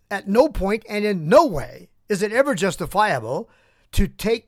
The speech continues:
divine vengeance into one's own power and prerogative outside of a warrant from God." You know, acting as a, uh, independent agent of divine righteousness, that kind of thing. Executing wrath upon evildoers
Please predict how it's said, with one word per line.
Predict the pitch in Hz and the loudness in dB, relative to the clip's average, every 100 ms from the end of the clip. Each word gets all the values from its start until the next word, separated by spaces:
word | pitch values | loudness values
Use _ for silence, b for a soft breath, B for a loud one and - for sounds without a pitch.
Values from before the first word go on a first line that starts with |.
| 147 | -2
divine | 208 160 208 214 190 | -2 0 -2 0 -2
vengeance | 135 165 247 170 185 190 | -2 -2 -2 -4 -6 -4
into | 190 196 | -2 -2
one's | 175 190 185 151 - | 0 -2 -2 -6 -2
own | 240 254 233 | 2 2 0
power | - 220 214 170 | -4 0 0 2
and | 180 180 - | 0 -4 -4
prerogative | 180 170 247 214 131 165 _ _ - | -2 0 -2 -2 -10 -14 _ _ 0
outside | 185 - - 214 190 | 0 0 0 0 0
of | 185 | 0
a | 220 | 0
warrant | 175 175 180 - | 0 0 -2 -6
from | 220 | -6
God." | 226 311 262 - _ _ | -2 -4 -6 -12 _ _
You | 254 | -4
know, | 220 | -2
acting | 175 196 196 202 | 0 -4 -4 -6
as | 196 190 170 | -4 -4 -2
a, | 175 160 b b _ | -2 -2 b b _
uh, | 151 151 - 453 | -4 -2 -4 -8
independent | - 240 196 233 202 175 - | -4 -2 2 4 2 -2 -2
agent | 220 175 165 | -2 -2 -6
of | 151 | -4
divine | 175 180 185 180 | -2 0 0 0
righteousness, | 170 185 175 139 135 | 0 0 -4 -8 -6
that | 160 180 | -4 -4
kind | 170 | -4
of | 139 | -4
thing. | 156 | -6
Executing | 196 - 180 185 170 | -4 -4 -4 -4 -4
wrath | 175 262 247 175 | -4 -2 -2 -4
upon | 151 180 | -4 -4
evildoers | 185 160 156 262 170 143 196 | -4 -6 -2 -2 0 -2 -6